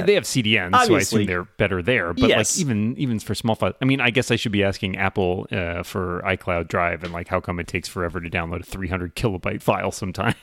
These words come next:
Speaker 1: <laughs> and it just spins forever. So nobody's really nailed that, maybe? I don't know.
Speaker 2: Yeah. So, uh, we'll see. My, my, my
Speaker 1: Keep us
Speaker 2: Mac Mini
Speaker 1: posted.
Speaker 2: problems are not quite Dan's Mac Mini problems, but, uh,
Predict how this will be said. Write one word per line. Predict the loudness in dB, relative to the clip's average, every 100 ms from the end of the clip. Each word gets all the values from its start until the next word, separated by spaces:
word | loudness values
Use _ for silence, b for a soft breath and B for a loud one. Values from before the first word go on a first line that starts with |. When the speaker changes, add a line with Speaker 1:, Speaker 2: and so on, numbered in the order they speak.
| -4
Speaker 1:
<laughs> | -2 -2 -10 -12 -6
and | -2
it |
just | -2 -2 0
spins | 2 0 -2
forever. | -2 0 -2 -4 -12 B B -8
So | -4 -2 2
nobody's | 2 2 -2
really | 2 2 4 2
nailed | 2 2
that, | 0 0
maybe? | 0 0 0
I | 0
don't | 0 0
know. | -2 -4 -12 _ _
Speaker 2:
Yeah. | -6 -6 -8 _ _ _ _ _ _ _ _ _ _ _ _ _ _ _ _
So, | 4 6 6 6
uh, | 6 4
we'll | 2
see. | 0 0 0 -4 B _ _ _ _ _ _ _ _ _ _ _ _ _ _ -4
My, | -2
my, | 0 2 0
my | 0 0 2
Speaker 1:
Keep |
us | 2
Speaker 2:
Mac | 0 2
Mini | 0
Speaker 1:
posted. | 2
Speaker 2:
problems | 2 2 2
are | 0
not | 0
quite | -2 0
Dan's | 0 0
Mac | -2 -6
Mini | -6 -8
problems, | -8 -10 -12
but, | -14 -16 -16 -16
uh, | -16